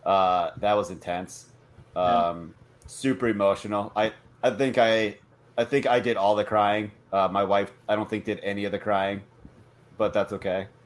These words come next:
Speaker 1: Um, so we introduced, we in-, introduced Lila, the newborn, to my two-year-old Milo, and he's like, he's, like, curious but hesitant. So he goes up to her, just kinda, like, cautiously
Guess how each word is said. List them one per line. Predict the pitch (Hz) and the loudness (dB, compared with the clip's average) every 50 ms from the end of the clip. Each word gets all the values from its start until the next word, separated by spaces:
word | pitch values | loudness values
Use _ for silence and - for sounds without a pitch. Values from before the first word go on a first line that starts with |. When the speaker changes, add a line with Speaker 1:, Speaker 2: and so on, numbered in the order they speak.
| _ _ - 90 | _ _ -8 -4
Speaker 1:
Um, | 92 90 87 82 80 78 78 78 - - _ _ _ _ _ _ - - - _ _ _ _ - - - | -2 -2 -2 -2 -4 -6 -8 -12 -16 -20 _ _ _ _ _ _ -20 -20 -20 _ _ _ _ -20 -18 -8
so | - 117 120 | -4 -2 0
we | 123 123 | 2 0
introduced, | 127 123 123 131 117 104 117 117 117 113 - - - - _ _ - - _ - - | 0 0 -2 -2 0 0 2 0 0 -2 -6 -16 -20 -20 _ _ -20 -20 _ -8 -2
we | 107 120 | -2 0
in-, | 123 113 107 - - _ - | 0 -2 -6 -12 -16 _ -6
introduced | 123 120 - 123 110 117 113 110 - | -6 -6 -4 -2 0 0 0 -2 0
Lila, | 98 104 101 101 98 95 92 90 92 98 98 - - _ _ _ _ _ - - - _ _ - - _ - | 2 6 6 6 6 6 4 2 2 0 -2 -6 -18 _ _ _ _ _ -20 -20 -20 _ _ -20 -20 _ -8
the | - 104 | -6 -4
newborn, | 107 104 95 85 95 95 85 92 95 101 - | -4 -4 -2 -2 0 0 0 -2 -4 -8 -6
to | - 120 110 | -4 -4 0
my | 101 95 92 | 0 0 -2
two-year-old | - - 127 123 113 104 98 98 95 98 92 92 | -2 -4 -4 -2 -2 0 2 2 2 2 0 0
Milo, | 98 98 95 92 87 87 87 92 95 - - _ - - - - _ _ - - - - | 0 0 0 0 0 0 0 0 -2 -6 -14 _ -20 -20 -20 -20 _ _ -20 -12 -4 -2
and | 110 113 113 110 107 101 - - - _ - _ - _ | -2 0 0 0 -2 -4 -8 -14 -20 _ -20 _ -20 _
he's | - 120 123 113 - | -8 -8 -6 -2 0
like, | 120 110 - - - _ _ _ _ - | 0 0 0 -4 -16 _ _ _ _ -16
he's, | - - 135 113 - | -8 -6 -6 -2 2
like, | 135 113 - - - | 2 2 2 0 -10
curious | - - 180 226 247 202 143 127 - - | -4 -2 0 2 4 6 6 4 4 2
but | - 123 123 | -2 0 2
hesitant. | 147 139 - 104 92 - 87 73 - - - - _ - | 2 2 2 2 -6 -8 -8 -10 -12 -14 -20 -20 _ -14
So | - 117 | -8 -6
he | 117 117 | -4 0
goes | 104 131 139 131 120 | 2 2 2 4 4
up | 127 120 - | 2 0 0
to | - - 127 123 | -4 -6 -2 0
her, | 123 123 123 | 0 0 -2
just | - - 113 - - | -4 -10 -14 -12 -6
kinda, | - 123 117 120 117 | -4 -2 0 0 2
like, | 113 117 117 113 113 113 - - | 2 4 2 2 0 -4 -8 -4
cautiously | - 117 113 120 117 - 127 113 - - 120 120 120 131 127 127 | 0 2 4 4 2 0 -6 -8 -6 -4 -2 0 0 0 -2 -4